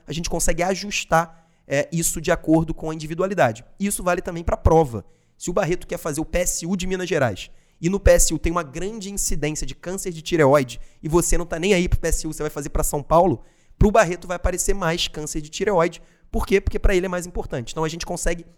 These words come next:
ajustar o planejamento de acordo com, é, de acordo com a necessidade de cada um. Agora, a questão do tempo de estudo, a gente sempre coloca um tempo mínimo,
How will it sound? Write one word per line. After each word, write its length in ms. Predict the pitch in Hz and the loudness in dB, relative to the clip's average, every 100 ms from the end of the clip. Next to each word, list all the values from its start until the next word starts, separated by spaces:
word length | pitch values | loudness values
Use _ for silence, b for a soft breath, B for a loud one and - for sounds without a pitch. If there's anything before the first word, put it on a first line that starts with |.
| _ | _
ajustar 840 | 175 208 202 - - 165 170 - - | -2 0 -2 -8 0 0 0 -6 -10
o 120 | 151 | -4
planejamento 640 | 170 156 160 170 151 165 | -2 0 0 0 -2 -6
de 120 | 156 180 | -2 -2
acordo 440 | 175 160 165 165 | 2 2 2 0
com, 320 | - 160 165 b b b | -4 -4 -4 b b b
é, 140 | 139 | 0
de 100 | 139 | 2
acordo 360 | 156 - 156 156 | 0 2 0 0
com 280 | - 156 156 | -6 -6 -6
a 60 | |
necessidade 480 | 151 - - 151 156 | -4 -4 -4 -2 -2
de 60 | - | -2
cada 180 | 175 202 | -4 -4
um. 100 | 107 b b | -4 b b
Agora, 240 | 143 160 | -2 0
a 40 | 170 | 0
questão 260 | 190 - | -4 -4
do 100 | 151 | -8
tempo 460 | - - 208 247 180 | -6 -4 -4 -6 -10
de 80 | 143 | -6
estudo, 440 | - 180 190 110 b b | -2 0 0 -4 b b
a 60 | 123 | -14
gente 180 | 147 - | -8 0
sempre 260 | 165 170 | 0 0
coloca 320 | - 170 160 | -2 -2 -4
um 60 | 175 | -6
tempo 320 | - 165 190 | -6 -6 -6
mínimo, 460 | 170 156 139 110 | -8 -6 -6 -8